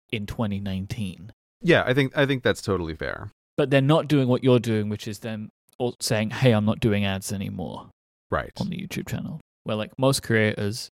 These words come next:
Speaker 1: like, say, me as well, like, with the membership stuff that we're doing, we still do ads, but we also have direct support as well. But you've gone an extra step in saying, "Hey,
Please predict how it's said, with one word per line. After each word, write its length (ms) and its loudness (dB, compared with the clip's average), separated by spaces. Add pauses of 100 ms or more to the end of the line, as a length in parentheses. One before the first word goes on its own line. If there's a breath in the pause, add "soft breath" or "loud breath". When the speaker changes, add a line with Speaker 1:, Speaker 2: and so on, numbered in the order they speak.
Speaker 1:
like, 220 -10 (180)
say, 220 -8 (440)
me 280 0 (440)
as 100 -8
well, 200 0
like, 220 2
with 140 -2
the 200 0 (220)
membership 420 0
stuff 160 -2
that 100 -8
we're 140 2
doing, 300 -6 (140)
we 80 -8
still 180 -2
do 240 0
ads, 400 -6 (380)
but 120 -4
we 120 -2 (240)
also 320 6
have 340 -2 (160)
direct 320 0
support 400 -6 (320)
as 140 0
well. 280 0 (520)
But 100 -4
you've 300 -2
gone 380 -2 (120)
an 120 -2
extra 340 -2
step 360 -4 (800)
in 220 0
saying, 460 -4
"Hey, 480 2